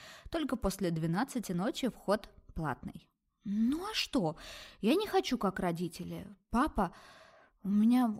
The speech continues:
очень слабый волк, но невероятно добрый. А мама умная и шла на красный диплом. Все считали, что она далеко пойдёт. Но когда волк унюхал свою самку, пришёл к Альфе с требованием отдать девушку,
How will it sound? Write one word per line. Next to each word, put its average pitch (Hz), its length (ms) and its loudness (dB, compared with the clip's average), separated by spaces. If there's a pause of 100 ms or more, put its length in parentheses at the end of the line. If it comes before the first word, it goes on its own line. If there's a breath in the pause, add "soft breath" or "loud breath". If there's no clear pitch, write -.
очень 311 360 -4
слабый 277 520 0
волк, 214 520 -2
но 214 240 0
невероятно 208 640 0
добрый. 196 800 -4
А 175 100 -6
мама 277 440 2 (340 loud breath)
умная 247 640 6 (260)
и 208 80 -4
шла 208 320 0
на 247 140 4
красный 185 380 0
диплом. 180 540 -2 (420 loud breath)
Все - 180 2
считали, 208 360 2
что 190 200 -2
она 190 180 2
далеко 226 480 2
пойдёт. 175 540 -4 (220)
Но 220 180 2
когда 233 340 8
волк 240 360 6
унюхал 226 460 4
свою 214 300 0
самку, 254 720 4 (240 soft breath)
пришёл 254 440 2
к - 200 -12
Альфе 233 380 4
с - 80 -4
требованием 202 720 2
отдать 185 380 2
девушку, 233 640 2